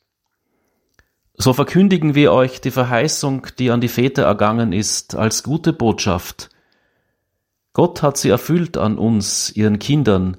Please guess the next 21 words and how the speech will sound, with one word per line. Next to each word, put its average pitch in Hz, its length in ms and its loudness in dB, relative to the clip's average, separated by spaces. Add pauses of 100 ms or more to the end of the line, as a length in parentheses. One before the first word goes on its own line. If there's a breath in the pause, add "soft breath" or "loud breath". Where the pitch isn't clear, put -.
(500)
indem 113 320 4
er 123 40 4
Jesus 147 600 0
auferstehen 107 640 0
ließ, 95 600 -4 (680)
wie 113 260 4
schon 117 280 2
im 107 140 0
zweiten 127 460 -2
Psalm 113 420 0
geschrieben 117 480 -2
steht: 117 560 0 (1040)
"Mein 117 320 2
Sohn 151 420 0
bist 90 360 -4
du, 87 240 -2 (880)
heute 127 680 -2
habe 95 260 -2
ich 95 240 -4
dich - 300 -8
gezeugt." - 880 -4